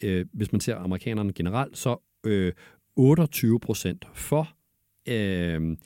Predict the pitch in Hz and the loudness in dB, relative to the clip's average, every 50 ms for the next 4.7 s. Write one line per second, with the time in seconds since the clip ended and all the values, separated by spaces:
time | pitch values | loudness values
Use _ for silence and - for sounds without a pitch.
0 | _ _ _ _ _ _ _ _ - 107 92 85 - - - - 120 98 101 92 | _ _ _ _ _ _ _ _ -6 -4 -4 -4 -4 -8 -10 -6 -4 -2 -2 -2
1 | - 120 110 104 - - _ - 98 92 90 82 80 76 76 76 76 80 80 - | -2 -2 -4 -4 -6 -10 _ -8 -6 -4 -4 -4 -4 -4 -6 -6 -6 -8 -10 -12
2 | _ _ - _ _ _ - - 101 90 87 85 - - 101 95 - - - 120 | _ _ -20 _ _ _ -10 -8 -6 -4 -4 -6 -6 -4 -6 -6 -4 -4 -4 -6
3 | 104 92 95 95 95 101 - - 92 90 85 78 - - 120 113 113 117 127 117 | -4 -4 -6 -8 -8 -10 -10 -8 -6 -6 -4 -6 -6 -4 -2 0 0 0 -2 -2
4 | 117 - - 104 92 85 82 82 90 - 95 92 80 | -4 -8 -6 -6 -4 -4 -4 -6 -8 -10 -10 -10 -10